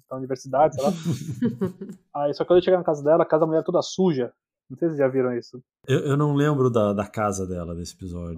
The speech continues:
Speaker 1: Mas é um episódio que a casa da mulher é toda suja, tem coisa no chão, tem, tipo, saco, tem, é, salgadinho no chão, mortadela. Aí tanto que tá lá com a, ele tá lá com a mulher, ele começa a beijar ela e tal, aí ele vê um negócio mexendo, ele começa a bater uma,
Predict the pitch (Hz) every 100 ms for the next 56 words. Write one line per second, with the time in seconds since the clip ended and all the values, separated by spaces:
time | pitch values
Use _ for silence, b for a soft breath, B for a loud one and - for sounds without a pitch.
0 | 143 143 143 160 165 160 165 180 175 160
1 | 165 165 160 165 165 - 180 175 - 190
2 | 156 139 151 160 170 165 - - 135 151
3 | 160 139 127 - 143 143 - 151 139 -
4 | 151 - 151 139 147 147 147 143 143 135
5 | 143 151 151 143 156 156 139 - 139 151
6 | 156 139 139 139 147 151 156 143 131 131
7 | 160 151 135 127 127 _ _ _ _ -
8 | 131 - 147 147 - 156 151 147 143 139
9 | 143 143 139 143 135 135 123 127 131 139
10 | 135 127 139 147 139 139 131 139 135 135
11 | 135 139 156 143 135 - 147 151 143 139
12 | 147 147 139 143 151 143 - 147 151 -
13 | 143 147 143 151 147 143